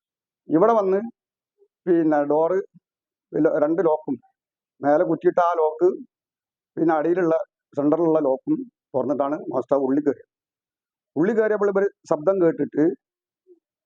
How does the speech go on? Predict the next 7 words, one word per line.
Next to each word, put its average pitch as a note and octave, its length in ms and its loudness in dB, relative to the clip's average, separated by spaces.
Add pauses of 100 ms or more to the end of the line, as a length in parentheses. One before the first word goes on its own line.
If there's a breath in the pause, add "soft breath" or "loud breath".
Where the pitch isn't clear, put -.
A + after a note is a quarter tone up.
(140)
പുറത്ത് E3 300 -2
വന്നതിനോടും F#3+ 560 2
കൂടി E3 220 -2 (1160)
ഈ D3+ 60 2
മോഷ്ടാവ് E3 500 0
ഓടി D#3+ 240 2
രക്ഷപ്പെടാനുണ്ടായത്. D3 680 -2